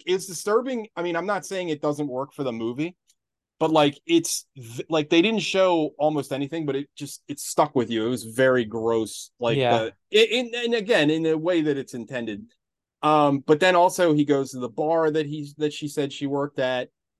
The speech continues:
Speaker 1: And the guy's like, "Oh, uh, you know, they closed down 'cause the owner got fucking <laughs> diced up."
Speaker 2: <laughs>
Speaker 1: And has one of the greatest, like, it's not really a jump scare, but I fucking loved it, where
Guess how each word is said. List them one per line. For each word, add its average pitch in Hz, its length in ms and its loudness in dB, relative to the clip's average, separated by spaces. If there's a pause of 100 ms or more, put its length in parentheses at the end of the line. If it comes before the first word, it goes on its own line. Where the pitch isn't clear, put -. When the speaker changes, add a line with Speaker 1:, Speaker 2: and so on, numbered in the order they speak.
(160)
Speaker 1:
And 120 100 -8
the 117 60 -8
guy's 123 340 0
like, 123 300 -2
"Oh, 151 360 4
uh, 120 360 0 (160)
you 139 100 -8
know, 110 360 -8
they 135 100 -2
closed 147 340 4
down 143 380 4
'cause 113 120 -12
the 123 100 0
owner 143 240 4
got 123 200 0
fucking 123 640 -8
<laughs> 127 100 -10
diced 143 420 6
up." 147 240 4 (220)
Speaker 2:
<laughs> 165 180 -10
Speaker 1:
And 170 220 2 (180)
has 208 320 4
one 247 220 6
of 349 100 4
the 302 80 4
greatest, 202 640 -2
like, 156 260 2 (200)
it's 180 180 -6
not 269 160 -4
really 247 300 -2
a 147 40 2
jump 131 460 -6
scare, 233 460 0
but 170 120 0
I 147 120 2 (180)
fucking 254 360 -6
loved 131 420 -4
it, 247 140 -4
where 156 360 2